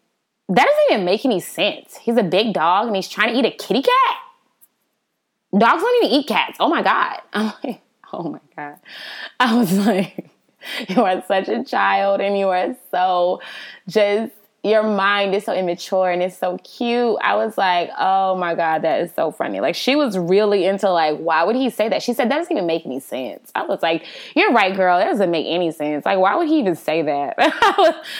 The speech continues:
I was going along with it 'cause I was like, "Uh-uh, no, no, no." But anyway, y'all, just don't forget to tune in to episode three. Um, I hope you got something out of episode two.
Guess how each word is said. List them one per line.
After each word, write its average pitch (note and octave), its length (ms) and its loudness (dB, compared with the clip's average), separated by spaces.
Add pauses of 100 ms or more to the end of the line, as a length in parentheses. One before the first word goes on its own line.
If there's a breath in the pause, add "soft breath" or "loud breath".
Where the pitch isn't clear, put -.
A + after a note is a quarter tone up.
(140 loud breath)
I E4+ 240 4
was C4+ 100 2
going C4+ 180 6
along C4+ 320 6
with C4+ 140 4
it C4+ 80 4
'cause C#4 120 2
I C#4+ 160 4
was G#3 80 2
like, F#3 260 6
"Uh-uh, F3 400 4
no, A#3 840 4
no, G3 640 2
no." E3 880 2 (600 soft breath)
But C4 80 6
anyway, C4 340 4
y'all, F3+ 400 2 (640)
just A3 320 2
don't G#3 220 2
forget C#4+ 260 2
to C#4+ 80 0
tune C4+ 160 4
in A3+ 120 2
to F#3 100 2
episode G3 420 2
three. D#3+ 340 0 (380 loud breath)
Um, F3 640 2 (240)
I G3+ 60 4
hope G#3+ 240 2
you A#3+ 80 2
got G3+ 220 2
something G#3 280 0
out F#3 140 4
of F#3+ 100 -2
episode F#3+ 560 0
two. D#3+ 500 0